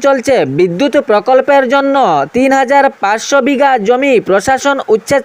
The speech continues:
চালাচ্ছেন। অবৈধ জমি দখলদের বিরুদ্ধে সরকার ও প্রশাসনের বিচ্ছেদ অভিযানের সময় রাজ্যর দলের সভাপতি অখিল গগৈ পৌঁছালে আটক করে প্রশাসন। দশ কেন্দ্রীয় ট্রেড ইউনিয়ন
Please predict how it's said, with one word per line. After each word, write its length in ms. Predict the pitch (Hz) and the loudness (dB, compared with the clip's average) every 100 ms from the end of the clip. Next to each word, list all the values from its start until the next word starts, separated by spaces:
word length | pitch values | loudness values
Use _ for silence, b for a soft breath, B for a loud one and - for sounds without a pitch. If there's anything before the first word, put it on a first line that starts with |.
| 269 | 0
চালাচ্ছেন। 580 | 269 277 - 285 247 151 107 - - 190 | 0 -2 -2 -2 0 -2 -8 -10 -2 2
অবৈধ 340 | 233 277 294 247 269 | 2 0 0 0 0
জমি 220 | 226 233 285 | 0 0 0
দখলদের 420 | 269 269 294 294 285 285 | 0 0 0 0 0 0
বিরুদ্ধে 380 | 294 233 277 208 131 208 | 0 0 0 0 -2 -2
সরকার 320 | 214 240 285 233 | 0 2 0 2
ও 20 | 269 247 | 0 0
প্রশাসনের 580 | 233 226 277 294 285 262 196 | -2 0 -2 0 0 0 0
বিচ্ছেদ 340 | 233 302 262 285 - | -2 -2 -2 -2 0
অভিযানের 480 | 214 269 285 285 285 262 | 0 0 0 0 -2 0
সময় 380 | 294 285 262 165 147 | 0 2 0 0 0
রাজ্যর 380 | 175 190 196 285 269 | 0 0 0 0 2
দলের 260 | 285 285 240 170 | 2 2 2 0
সভাপতি 520 | 226 247 277 277 285 233 - - 202 | -2 0 0 -2 0 0 0 -2 -2
অখিল 300 | 202 285 277 254 | 0 -2 0 0
গগৈ 320 | 262 277 220 175 | 0 2 2 0
পৌঁছালে 480 | 226 247 294 294 269 156 - - 196 | -2 -2 -2 2 2 0 -4 -6 -6
আটক 260 | 220 294 285 294 | -2 -2 0 2
করে 180 | 294 262 - | 2 2 0
প্রশাসন। 680 | 208 226 285 302 285 190 120 98 - - - 170 | -2 0 -2 0 0 0 -4 -12 -16 -18 -2 0
দশ 200 | 220 254 302 - | 2 0 -4 -2
কেন্দ্রীয় 380 | 277 262 294 285 - | -2 0 0 0 0
ট্রেড 220 | 269 254 254 269 | 0 0 -2 0
ইউনিয়ন 420 | 277 285 285 247 | 2 0 0 0